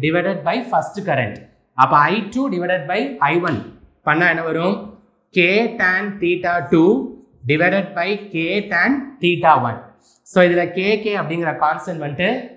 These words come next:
கட் ஆயிரும். இப்ப நமக்கு கொடுத்துருக்க டீட்டெயில்ஸை சப்ஸ்டிட்யூட் பண்ணுவோம். ஐ டூ எவ்வளோ கரண்ட் நமக்கு தெரியாது. ஐ ஒன் வந்துட்டு ஒன் ஆம்பியர்னு கொடுத்துருக்காங்க. equal to tan second deflection எவ்வளவு? சிக்ஸ்டி degree divided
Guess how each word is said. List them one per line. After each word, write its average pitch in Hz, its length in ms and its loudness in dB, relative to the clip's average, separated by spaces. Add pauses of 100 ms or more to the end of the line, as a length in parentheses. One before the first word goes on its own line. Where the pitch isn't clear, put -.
கட் 151 220 4
ஆயிரும். 160 280 0 (540)
இப்ப 170 160 6
நமக்கு 165 260 2
கொடுத்துருக்க 208 440 2
டீட்டெயில்ஸை 180 400 -4
சப்ஸ்டிட்யூட் 160 320 -4
பண்ணுவோம். 160 360 4 (500)
ஐ - 20 4 (200)
டூ 226 80 6 (260)
எவ்வளோ 185 180 2 (100)
கரண்ட் 160 240 -2
நமக்கு 147 260 -10
தெரியாது. 160 440 -2 (580)
ஐ 190 40 4 (200)
ஒன் 190 160 -2
வந்துட்டு 175 240 -2 (140)
ஒன் 180 120 -2 (120)
ஆம்பியர்னு 185 420 -8
கொடுத்துருக்காங்க. 139 520 -2 (640)
equal 202 300 2 (120)
to 208 80 8 (280)
tan 160 220 2 (540)
second 233 380 0
deflection 202 480 -6
எவ்வளவு? 180 300 0 (560)
சிக்ஸ்டி 196 360 0 (120)
degree 165 260 2 (240)
divided 180 320 0